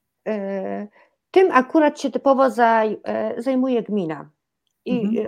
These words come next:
Speaker 1: e, co potrzebują, organizują celowo właśnie zbiórki. Teraz, e, karma dla zwierząt idzie, teraz idzie, e, żywność. Jest nam łatwiej, bo jeżeli coś mamy i możemy, e, wspomóc, to my wspomagamy.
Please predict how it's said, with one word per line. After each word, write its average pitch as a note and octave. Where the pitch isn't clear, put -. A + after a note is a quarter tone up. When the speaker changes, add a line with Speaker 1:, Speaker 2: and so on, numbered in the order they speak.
Speaker 1:
e, G3+
co D4+
potrzebują, A#3
organizują A#3+
celowo B3
właśnie G#3
zbiórki. C4
Teraz, G#3
e, G3
karma C4+
dla B3+
zwierząt B3
idzie, B3
teraz G3+
idzie, A3
e, A#3+
żywność. C4
Jest D#4+
nam D#4
łatwiej, F#3+
bo G#3
jeżeli C#4+
coś C4+
mamy C4
i A#3+
możemy, B3
e, A#3
wspomóc, C4+
to G#4+
my G#4
wspomagamy. F3+